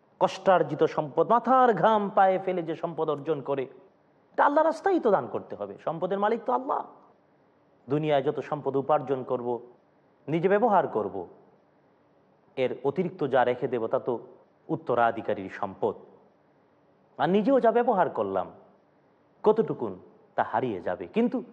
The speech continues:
যদি দান করা হয়, রব্বুল আলামিন এক দিলে ন্যূনতম সত-, সাতশো, এক দানে আর্থিক একটি দান ন্যূনতম সাতশো, সর্বোচ্চ কত রব্বুল আলামিন ছাড়া কেউ জানেন না।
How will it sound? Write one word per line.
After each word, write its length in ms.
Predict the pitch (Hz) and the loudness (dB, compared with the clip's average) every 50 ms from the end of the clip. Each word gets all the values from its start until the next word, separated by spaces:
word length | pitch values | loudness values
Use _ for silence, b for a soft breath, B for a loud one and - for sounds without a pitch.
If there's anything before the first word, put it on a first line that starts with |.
| - _ _ _ _ _ _ _ _ _ _ _ _ _ _ _ _ _ - | -20 _ _ _ _ _ _ _ _ _ _ _ _ _ _ _ _ _ -6
যদি 180 | 120 113 117 110 | -6 -4 -4 -4
দান 280 | 101 131 151 185 175 | 0 0 0 0 0
করা 260 | 143 - 120 107 95 90 | -2 -2 0 0 0 -2
হয়, 260 | 95 101 92 90 90 - - _ _ _ _ _ _ _ _ _ _ | -4 -6 -6 -8 -10 -14 -20 _ _ _ _ _ _ _ _ _ _
রব্বুল 260 | 135 135 131 165 180 | -2 0 0 2 4
আলামিন 500 | 185 185 190 196 202 220 247 233 208 180 143 - - - | 4 6 4 4 2 2 0 -2 -2 -4 -6 -10 -6 0
এক 400 | 147 170 196 214 196 170 147 143 | 4 4 6 6 4 2 -2 -2
দিলে 220 | 165 185 175 170 | 0 2 2 2
ন্যূনতম 460 | 175 233 269 277 262 254 - 220 196 170 | 2 0 0 0 0 0 0 0 0 0
সত-, 340 | - - 160 160 - - | 0 -2 -4 -4 -4 -10
সাতশো, 520 | - - 156 156 - - - - 120 95 87 - - - _ _ _ _ _ _ _ _ _ _ _ - | -6 -2 -2 -2 -2 -4 -8 -6 -6 -6 -6 -8 -14 -20 _ _ _ _ _ _ _ _ _ _ _ 0
এক 540 | 123 135 143 151 156 151 151 - 120 113 113 | 4 4 6 6 4 2 0 -8 -14 -2 0
দানে 400 | 147 147 156 170 190 226 262 262 - - - - - _ _ _ _ _ _ | 2 2 4 2 2 0 -2 -4 -6 -12 -20 -20 -20 _ _ _ _ _ _
আর্থিক 840 | - 127 170 208 202 - - - - 208 196 160 139 - - - - | 0 2 2 2 0 -4 -8 -6 -2 -2 -2 -2 -4 -10 -14 -2 0
একটি 560 | 165 214 - - - - - - 185 160 139 113 107 | 0 0 0 -2 -10 -16 -10 -8 -6 -6 -6 -4 -2
দান 360 | 127 131 147 170 196 220 240 | 0 0 2 2 0 0 -2
ন্যূনতম 680 | 240 214 160 165 185 190 190 190 196 196 202 196 196 190 190 | -2 -2 -2 0 0 0 0 0 0 -2 -2 -2 -2 -2 -2
সাতশো, 640 | - - - 247 277 277 - - - - 113 95 90 - - _ _ _ _ _ _ _ _ _ _ _ | -4 -2 0 0 0 0 -2 -10 -8 -6 -6 -8 -8 -12 -18 _ _ _ _ _ _ _ _ _ _ _
সর্বোচ্চ 520 | - - 220 220 226 208 254 - - - | 2 4 4 4 6 4 0 -2 0 -2
কত 220 | 262 - 269 277 330 | 0 2 2 2 4
রব্বুল 320 | 294 269 233 208 247 247 | 4 2 4 4 2 4
আলামিন 320 | 247 247 247 269 330 330 262 | 4 4 2 2 0 0 0
ছাড়া 200 | - 180 143 120 | 2 0 0 0
কেউ 180 | - 127 101 | 0 -4 -4
জানেন 280 | - 104 95 95 95 92 | -4 -4 -6 -6 -6 -10
না। 160 | 90 90 - | -12 -16 -20